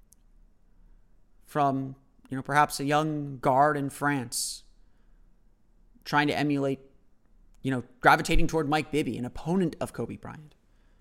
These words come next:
who now wears his shoes, to a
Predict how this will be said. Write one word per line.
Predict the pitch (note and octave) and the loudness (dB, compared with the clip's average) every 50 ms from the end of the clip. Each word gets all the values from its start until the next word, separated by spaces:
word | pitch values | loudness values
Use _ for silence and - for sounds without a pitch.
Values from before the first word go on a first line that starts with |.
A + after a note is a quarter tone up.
| _ _ _ _ _ | _ _ _ _ _
who | - C3 | -8 -4
now | C3 C3 C3 C3+ C3 C3 C3 - - - - - - - - - - - - - - - | 0 2 2 2 0 -2 -6 -14 -20 -20 -20 -20 -20 -20 -20 -20 -20 -20 -20 -14 -10 -6
wears | A#2 B2+ B2+ C3 | -6 -6 -6 -6
his | D3 C3 | -6 -8
shoes, | - - D3+ C#3+ - - - - - - - - - - - - - - - - - - _ _ _ _ _ _ _ _ _ _ _ _ _ _ _ _ | -6 -6 -6 -6 -6 -8 -12 -16 -16 -18 -20 -20 -20 -20 -20 -20 -20 -20 -20 -20 -20 -20 _ _ _ _ _ _ _ _ _ _ _ _ _ _ _ _
to | - - D3+ D3 D3 | -2 2 4 4 6
a | C#3+ C#3 C#3 C3+ C3+ C3+ B2+ | 6 6 6 4 2 -2 -6